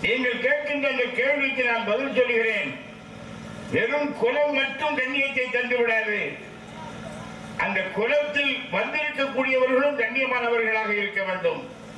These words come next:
அப்படியானால் ஹஜ்ரத் யூசுப் அலைஹிஸ்ஸலாம் அவர்கள் அக்ரமுன் நாஸாக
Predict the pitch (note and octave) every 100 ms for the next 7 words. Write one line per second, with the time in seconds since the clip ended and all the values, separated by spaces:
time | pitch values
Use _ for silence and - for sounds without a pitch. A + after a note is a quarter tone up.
0 | - - - - - - B4+ - A#3+ -
1 | - - - - - - G3+ A3 A3+ F#3+
2 | A3+ D#4 D4 C#4 C4 B3+ A3+ A#3+ A#3 A3+
3 | A3+ A3+ A3 G3 - - - - - -
4 | - G3 B3+ B3 A#3+ A3+ G#3+ G#3 G#3+